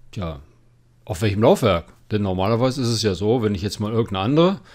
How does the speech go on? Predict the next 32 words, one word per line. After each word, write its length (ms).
äh, 180
Sache 240
nehme, 280
ich 100
gehe 120
jetzt 180
mal, 180
sagen 220
wir 80
mal, 260
auf, 380
äh, 260
das 160
Laufwerk 520
D 300
hier 180
unten 440
und 240
gehe 160
hier 200
mal 280
in 180
Fotos, 680
dann 160
sehe 200
ich 80
ja, 200
dieser 300
P 200
C, 440
Data 400
D, 480